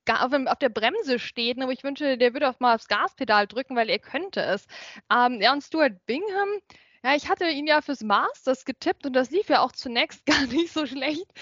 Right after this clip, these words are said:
Aber seitdem, naja, und auch, auch davor eigentlich, <laughs> Stuart Bingham so ein bisschen unter ferner liefen, äh, hat wie, also eigentlich bisschen Stuart Bingham steckt schon noch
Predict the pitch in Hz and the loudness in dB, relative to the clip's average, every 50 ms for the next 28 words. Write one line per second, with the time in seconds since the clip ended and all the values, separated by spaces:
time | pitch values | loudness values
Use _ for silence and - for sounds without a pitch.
0 | - - - - - - _ - 294 311 294 277 262 262 247 285 285 294 294 254 | -18 -16 -12 -12 -12 -8 _ 0 2 2 2 2 0 0 0 2 4 4 2 2
1 | - 277 294 330 359 320 - - - - 285 - 285 302 302 302 269 - - - | -2 -4 -2 -2 -4 -6 -10 -14 -20 -20 -8 -4 0 2 2 2 0 -2 -4 -10
2 | - - 285 294 262 302 - 277 - 330 285 - - 339 381 370 247 - 262 269 | -8 -6 -2 2 2 4 4 4 2 0 0 0 0 2 4 4 4 4 2 2
3 | - 285 269 254 254 285 320 294 - - - 320 302 330 285 247 _ 269 294 311 | 0 -2 -4 -4 -4 -4 -4 -6 -8 -6 -4 0 2 2 0 0 _ -4 -2 -2
4 | 311 320 294 277 269 - - - - - _ _ - 302 277 262 349 381 - 349 | -2 -2 -2 -2 -4 -8 -16 -20 -20 -20 _ _ -8 -6 -4 -2 -4 -2 -2 -2
5 | 269 294 294 320 302 285 - 311 294 285 277 262 247 247 247 277 349 440 - - | -2 0 2 0 0 0 0 0 0 2 2 0 0 0 -2 -4 -4 -6 -6 -4
6 | 349 330 302 247 190 123 - 185 277 254 254 - 277 330 339 - - 269 - - | -6 -6 -6 -8 -10 -10 -6 -6 -4 -4 -4 0 0 0 0 0 -4 -10 -10 -10
7 | 226 262 302 294 - - - 285 269 269 - - - - 247 320 381 403 370 - | -10 -8 -8 -8 -4 -2 -2 -2 -2 -4 -8 -6 -2 -2 -2 0 0 -2 -4 -4
8 | - - 392 - - 370 349 - 311 302 269 277 330 359 359 330 - 277 285 - | -2 -2 -2 -2 -2 -6 -6 -4 -6 -4 -4 -4 -4 -4 -4 -2 -2 -2 -2 -2
9 | - 339 311 302 269 | -2 -2 -2 -2 -2